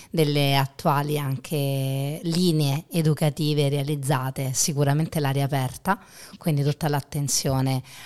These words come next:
a vivere i territori, a ripristinare un ambiente, un legame con i territori di vita.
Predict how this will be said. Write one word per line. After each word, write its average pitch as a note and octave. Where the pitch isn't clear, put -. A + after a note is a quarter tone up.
a C#3+
vivere D3+
i D3
territori, C#3+
a C3+
ripristinare D3
un C#3
ambiente, D3+
un C3
legame D#3+
con C#3
i F3+
territori C#3
di C3+
vita. C3